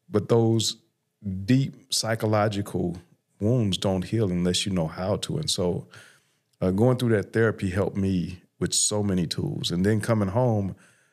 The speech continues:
uh, when I started re-experiencing things, uh, the, the, the death of my, uh, daughter's mother,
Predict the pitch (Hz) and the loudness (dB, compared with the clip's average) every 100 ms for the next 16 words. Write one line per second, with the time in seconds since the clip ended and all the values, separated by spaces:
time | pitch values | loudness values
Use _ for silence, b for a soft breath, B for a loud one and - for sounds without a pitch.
0 | b 101 104 107 104 - 113 98 113 107 | b 0 2 2 2 2 2 2 2 2
1 | - 110 110 92 87 90 90 87 87 92 | 0 0 0 0 -4 -2 -2 0 0 0
2 | - 98 92 - 110 - - 90 101 104 | -2 -6 -6 -4 -4 -2 -4 0 0 0
3 | 101 98 80 92 90 85 - 104 98 92 | -2 -2 -2 -4 -2 -4 -2 0 0 0
4 | 90 95 - - | -2 -4 -4 -6